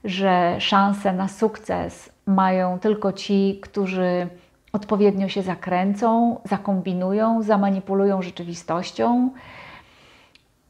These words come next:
Tak jak piszesz, że ktoś, kto jest skromny, ktoś, kto jest prawdziwy, ktoś, kto nie chce się sprzedawać, tylko po prostu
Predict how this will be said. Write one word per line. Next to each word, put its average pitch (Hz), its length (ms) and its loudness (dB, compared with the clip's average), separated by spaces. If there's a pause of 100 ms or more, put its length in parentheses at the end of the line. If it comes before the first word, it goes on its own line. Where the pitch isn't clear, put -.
(760)
Tak 214 180 4
jak 208 200 -2
piszesz, - 680 -4 (220)
że 190 360 4 (120)
ktoś, 202 300 2
kto - 200 -2
jest 190 420 -2
skromny, 233 1000 2 (920)
ktoś, 214 380 0
kto - 180 -4
jest 202 280 0
prawdziwy, 208 1000 -2 (640)
ktoś, 202 800 0
kto 190 960 0 (1500)
nie 226 300 8
chce 214 260 -4
się 202 140 -4
sprzedawać, 190 880 0
tylko 202 220 -6
po 202 120 -8
prostu 226 640 -2